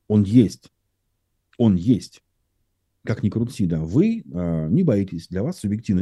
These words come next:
это не страшно. А для него это страшно. И его этот страх может убить. Понимаете, вот в чем дело-то. Каким бы субъективным чувством, э, а, а, а, а, он не был, да,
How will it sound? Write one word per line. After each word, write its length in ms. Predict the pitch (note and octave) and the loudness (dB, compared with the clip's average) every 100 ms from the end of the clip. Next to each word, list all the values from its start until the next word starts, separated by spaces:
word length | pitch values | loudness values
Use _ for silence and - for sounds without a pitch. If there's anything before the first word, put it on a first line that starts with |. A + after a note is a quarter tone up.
| B2+ | -2
это 140 | - | 0
не 60 | B2 | -2
страшно. 600 | - E2+ D#2 - C#2 C2+ _ _ _ _ - | -2 -8 -8 -12 -16 -16 _ _ _ _ -10
А 120 | G2 | -8
для 140 | F#2 | 2
него 540 | G#2 G2+ B2 F3 F2 D2 _ _ _ _ _ - | 4 4 2 2 0 -2 _ _ _ _ _ -16
это 140 | F2+ | -12
страшно. 560 | G2 - A2+ F2+ - - - | -8 -4 -2 -4 -8 -16 -2
И 80 | A2 | 2
его 240 | G#2+ G#2+ | 4 4
этот 160 | A#2 G2 | 2 -2
страх 380 | - D3 D#3+ | -4 -4 -2
может 260 | G#2 F#2+ F#2+ | -2 -2 -2
убить. 480 | G2+ F#2+ E2+ - _ _ _ _ _ _ _ | -4 -4 -6 -8 _ _ _ _ _ _ _
Понимаете, 380 | - F2+ B2 A#2+ | -8 -2 -2 -2
вот 140 | F#2+ G#2+ | -6 -6
в 40 | |
чем 160 | F2+ F2 | -4 -2
дело-то. 480 | F#2 D#2+ C#2+ C2 C2 _ _ _ _ _ - | 0 -2 -4 -14 -18 _ _ _ _ _ -14
Каким 280 | F#2+ C#3+ | -2 2
бы 60 | C3 | 4
субъективным 580 | - A2+ B2 D3+ A2 F#2+ | 4 0 2 2 2 2
чувством, 440 | B2 A#2+ G2+ F2+ _ _ _ _ - | -2 -4 -4 -6 _ _ _ _ -8
э, 40 | |
а, 800 | E2+ F2 F2 E2+ E2 C2 F#2 G2+ | -4 -2 -2 -2 -4 -6 -6 -6
а, 80 | - | -4
а, 140 | G2 G2 | -4 -4
а, 300 | G#2+ G2 F#2 | -8 -8 -8
он 200 | A2+ G#2+ | 0 4
не 140 | A#2+ G3 | 6 6
был, 240 | D3+ F2 | 4 4
да, 300 | D#2+ A2 D#3 | 2 2 0